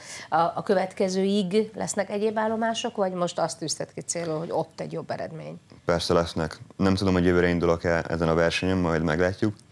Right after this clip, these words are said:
Speaker 2: de hasonló, ö, távokat szeretnék menni, és szeretnék rövidebb távokba is úgymond teljesíteni.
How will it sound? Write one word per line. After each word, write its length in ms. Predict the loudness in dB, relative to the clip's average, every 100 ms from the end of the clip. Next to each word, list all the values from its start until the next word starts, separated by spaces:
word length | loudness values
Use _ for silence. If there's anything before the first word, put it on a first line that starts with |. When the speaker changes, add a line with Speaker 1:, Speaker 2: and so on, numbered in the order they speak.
| -20 _ -10
Speaker 2:
de 320 | -2 2 4 2
hasonló, 680 | 0 0 2 2 4 2 0
ö, 180 | -2
távokat 400 | 2 0 0 -4
szeretnék 440 | -4 0 0 0 -4
menni, 260 | -2 0
és 200 | -2 -2
szeretnék 380 | 0 0 0 0
rövidebb 400 | 0 2 0 -2
távokba 420 | -2 -2 -2 -2
is 220 | -4 -6 -10 -6
úgymond 320 | -4 -2 -2
teljesíteni. 540 | -2 -2 -6 -8 -6